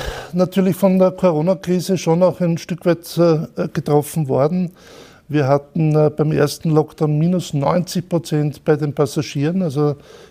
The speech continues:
gegenüber zweitausendneunzehn, haben uns dann langsam erholt und waren dann, äh, ähm, um Weihnachten wieder bei minus fünfundsiebzig Prozent, aktuell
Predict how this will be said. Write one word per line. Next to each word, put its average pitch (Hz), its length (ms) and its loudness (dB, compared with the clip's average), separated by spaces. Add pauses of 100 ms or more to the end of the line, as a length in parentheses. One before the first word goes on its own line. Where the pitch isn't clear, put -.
(120)
gegenüber 147 340 0
zweitausendneunzehn, 151 1120 0 (520)
haben 151 180 0
uns 156 120 -2
dann 160 180 2
langsam 165 600 0
erholt 151 560 2
und 147 240 0
waren 147 180 4
dann, 156 320 2
äh, 147 280 2 (600)
ähm, 139 340 2
um 156 220 0
Weihnachten 151 480 2
wieder 160 180 2
bei 156 140 -2
minus 151 320 0
fünfundsiebzig 170 760 -2
Prozent, 151 520 -2
aktuell 147 640 0